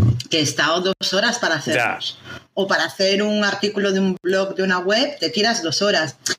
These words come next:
Speaker 1: Yo creo que al final es un poco... Eh, donde tú te sientas cómodo también. Porque es lo que hablábamos antes. Tú vienes aquí a Twitch y al final Twitch es como estar en la barra del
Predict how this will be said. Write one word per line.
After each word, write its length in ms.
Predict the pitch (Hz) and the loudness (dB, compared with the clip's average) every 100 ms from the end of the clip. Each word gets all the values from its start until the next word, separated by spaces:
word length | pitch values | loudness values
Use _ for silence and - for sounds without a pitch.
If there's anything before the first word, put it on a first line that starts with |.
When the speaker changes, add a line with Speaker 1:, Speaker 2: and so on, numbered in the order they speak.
| _ - | _ -4
Speaker 1:
Yo 80 | 294 | 0
creo 120 | 359 | 0
que 80 | 294 | 0
al 80 | 269 | 0
final 380 | 262 247 320 | 0 2 2
es 160 | 339 - | 0 0
un 160 | 277 254 | 0 0
poco... 480 | 294 294 381 370 - - - - - - - - - - - - - - - _ | -2 0 0 0 -4 -16 -18 -16 -18 -20 -20 -20 -20 -20 -10 -8 -8 -12 -20 _
Eh, 680 | - 196 180 170 160 151 139 - | -2 0 0 0 0 0 0 0
donde 260 | 208 294 | 0 0
tú 120 | 285 330 - | 0 -2 -2
te 80 | |
sientas 340 | 294 294 285 - | 0 0 0 -2
cómodo 360 | 196 156 147 | -2 0 -2
también. 440 | 139 107 135 107 - - - - - _ | -2 -2 0 -2 -4 -14 -18 -18 -20 _
Porque 180 | 214 233 | -2 0
es 40 | |
lo 80 | 277 | 0
que 60 | |
hablábamos 360 | 262 226 196 185 | 2 2 0 0
antes. 220 | 330 180 | 0 0
Tú 60 | 214 | 0
vienes 180 | 277 285 | 0 0
aquí 200 | 262 254 | 0 0
a 200 | 240 240 | -2 -2
Twitch 380 | 277 302 311 - | -2 0 0 0
y 40 | |
al 80 | 214 | -2
final 340 | 220 240 269 | 0 0 0
Twitch 220 | 269 285 269 | 0 -2 -2
es 100 | 254 | -2
como 220 | 220 214 | 0 -2
estar 400 | 202 247 254 247 | -2 0 0 0
en 80 | 208 | 0
la 80 | |
barra 220 | 208 220 233 | 0 0 0
del 220 | 233 | 0